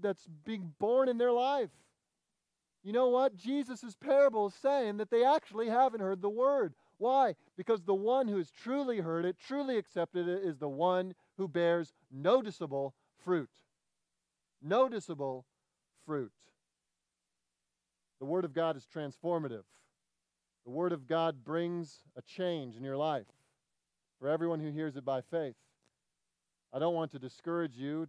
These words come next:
those of you who might be extra sensitive and you're sitting here going, "Oh, I don't really bear that much fruit." This is partially why you have a church family around you to speak into your life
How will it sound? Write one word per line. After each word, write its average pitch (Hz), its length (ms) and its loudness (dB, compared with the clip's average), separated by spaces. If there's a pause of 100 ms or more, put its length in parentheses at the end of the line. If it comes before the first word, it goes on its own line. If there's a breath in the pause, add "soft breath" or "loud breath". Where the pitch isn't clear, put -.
those 143 320 -2
of 131 100 -14
you 147 160 -4
who 139 100 -10
might 139 240 -6
be 143 140 -4
extra 147 300 -6
sensitive 147 580 -6
and 135 80 -10
you're 127 80 -10
sitting 151 220 -12
here 143 120 -8
going, 135 280 -4
"Oh, 143 240 0
I 143 100 0
don't 139 160 -6
really 131 180 -6
bear 131 220 -4
that 131 100 -4
much 123 260 -14
fruit." 127 260 -8 (1080)
This - 140 -20
is 147 100 -10
partially 165 460 0
why 143 160 0
you 147 60 0
have 139 80 -4
a 123 40 -12
church 151 220 -10 (100)
family 160 300 -4
around 147 360 -2
you 139 100 -8
to 123 80 -10
speak 160 340 -6 (340)
into 165 300 -6
your 143 140 -6
life 151 260 -2